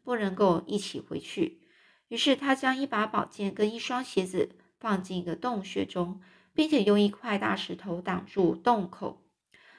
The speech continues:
然后就交代妻子说：“如果生下的是男孩，他长大后一定会。”有力气把那块大石头给推开，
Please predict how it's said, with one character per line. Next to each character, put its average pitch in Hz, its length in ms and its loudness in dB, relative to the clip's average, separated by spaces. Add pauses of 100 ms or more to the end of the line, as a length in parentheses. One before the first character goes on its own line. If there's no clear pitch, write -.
(140)
然 185 120 6
后 202 120 0
就 202 120 4
交 185 220 2
代 180 160 0
妻 180 220 -8
子 175 120 -8
说： 180 440 -2 (240)
“如 208 100 6
果 208 160 6
生 196 220 -2
下 202 180 -4
的 175 80 -4
是 202 200 -6
男 175 220 0
孩， 175 380 -4 (220)
他 285 120 -6
长 220 300 -2
大 190 140 -2
后 185 460 -6
一 175 100 -8
定 196 120 0
会。” 190 320 4 (260)
有 175 160 6
力 214 220 -2
气 202 380 -2
把 180 200 -8 (100)
那 180 180 -2
块 180 280 -2
大 226 180 4
石 180 180 -4
头 180 240 -2
给 180 140 -4
推 240 260 2
开， 262 380 -2